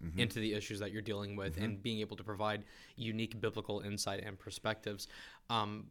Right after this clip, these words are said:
Speaker 2: but I know that the Bible teaches us that all generations matter. You look from Elijah to Elisha, Moses to Joshua. There's this constant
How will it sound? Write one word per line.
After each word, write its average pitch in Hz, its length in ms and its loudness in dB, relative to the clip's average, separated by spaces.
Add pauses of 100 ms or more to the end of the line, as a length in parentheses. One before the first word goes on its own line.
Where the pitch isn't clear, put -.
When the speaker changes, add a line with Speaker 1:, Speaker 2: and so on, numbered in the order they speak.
(160)
Speaker 2:
but 120 300 10
I 127 100 8
know 156 140 6
that 113 380 6
the - 60 0
Bible 123 360 4
teaches 110 400 -2
us 123 160 2
that 113 220 2 (140)
all 117 200 6
generations 110 580 2
matter. 110 400 2 (320)
You 117 100 6
look 113 160 6
from 104 440 2
Elijah 104 320 4
to 101 140 -2
Elisha, 120 800 6
Moses 101 720 0
to 98 280 0
Joshua. 123 680 6 (280)
There's 120 180 6
this 120 160 2
constant 139 720 4